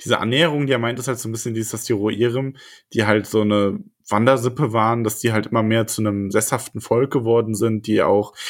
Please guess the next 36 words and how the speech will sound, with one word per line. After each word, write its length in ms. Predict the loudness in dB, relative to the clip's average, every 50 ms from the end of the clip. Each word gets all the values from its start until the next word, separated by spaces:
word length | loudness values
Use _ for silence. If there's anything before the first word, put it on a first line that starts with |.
| -10 -4
also 140 | 0 0 0
dass 80 | 0
die 100 | 0 0
Unterschiede 560 | 0 0 2 2 0 0 0 -2 0 0 0 2
werden 220 | 2 0 0 -2
quasi 340 | -4 -2 0 0 0 0 0
geringer, 500 | 0 0 0 0 0 0 0 0 0 0
ne? 220 | 0 0 0 0
Die, 360 | 0 0 0 0 0 -2 -4 _ _ -20 -20 -20 _ _ _
das 120 | -12 -6 -2
Volk 200 | 0 0 0 2
von 160 | 0 -2 0
Gondor 400 | 2 0 0 2 2 2 2 2
gleicht 280 | 2 2 0 0 -2 -4
sich 160 | -10 -6 0
denen 260 | 0 0 0 0 -2
an 160 | -4 -4 -2
und 120 | -2 -2 -2
umgekehrt. 720 | -4 -4 -4 -6 -6 -2 0 2 2 2 0 -2 -6 _ _ _ _ _ _ _ _ _ _ _ -2
Ähm, 460 | 0 0 2 0 0 -2 -4 -6 -8 _ _ -18 -14 -8 -4
diese, 260 | -2 2 4 4 2
diese, 400 | 2 2 2 4 4 4 4 2
diese 320 | 0 -2 0 0 2 2
Hochbezeichnung 800 | 2 2 2 0 -4 -8 -6 -2 -2 0 0 0 0 0 0 2
will 100 | 2 4
er 80 | 4 4
ja 120 | 4 4
dann 160 | 2 2 0
auch 180 | -2 -6 -6 -4
nicht 160 | -4 -2 0
mehr 140 | 0 0 0
wirklich 260 | -2 -4 -4 -4 -2
in 60 | -2
den 140 | 0 0 0
Mund 260 | 0 -2 -2 -4 -4
nehmen. 340 | -4 -4 -4 -4 -6 -10 -12